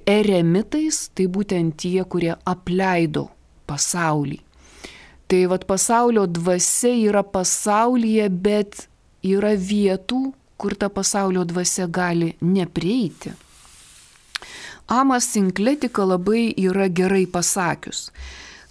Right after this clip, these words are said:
kad daugelis gyvenančių dykumose, kalnuose elgiasi taip, lyg būtų mieste.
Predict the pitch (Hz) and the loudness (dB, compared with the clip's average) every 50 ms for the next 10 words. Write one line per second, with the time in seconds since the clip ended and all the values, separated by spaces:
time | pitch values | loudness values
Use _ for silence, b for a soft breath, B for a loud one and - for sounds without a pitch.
0 | _ - - 190 185 175 170 170 170 - - - _ _ - 156 151 165 202 277 | _ -4 0 2 2 2 2 0 -2 -6 -16 -18 _ _ -8 -6 -2 0 2 4
1 | 339 349 311 240 202 165 147 147 151 147 143 156 165 156 156 156 196 220 269 302 | 4 4 2 2 2 0 0 0 -2 -2 -4 -4 -4 -4 -2 0 2 2 2 2
2 | 277 214 175 165 156 - - - 160 147 147 143 147 B B B B B B - | 2 2 2 2 0 -2 -2 -2 -2 -2 -2 -2 -4 B B B B B B -6
3 | 143 147 147 147 - 156 147 139 139 143 165 - - 269 302 294 294 202 165 156 | -4 -4 -2 -2 0 0 2 2 2 0 0 0 0 0 0 0 0 0 2 2
4 | 151 147 143 143 147 - - - 240 269 285 294 b b b b b b b b | 2 2 0 0 -2 -2 -2 -2 -2 -2 -4 -6 b b b b b b b b
5 | b b b b 196 208 214 202 185 190 185 185 - 208 208 202 - 311 339 330 | b b b b 2 2 2 2 2 2 2 2 0 -2 -2 -2 0 0 0 0
6 | 294 240 220 208 190 190 190 233 254 247 - 240 226 226 233 240 240 240 - - | 0 0 0 0 0 -2 -2 -2 -2 -2 -2 0 0 2 2 0 0 0 0 -2
7 | - - - 151 135 147 | -4 -4 -8 -12 -12 -12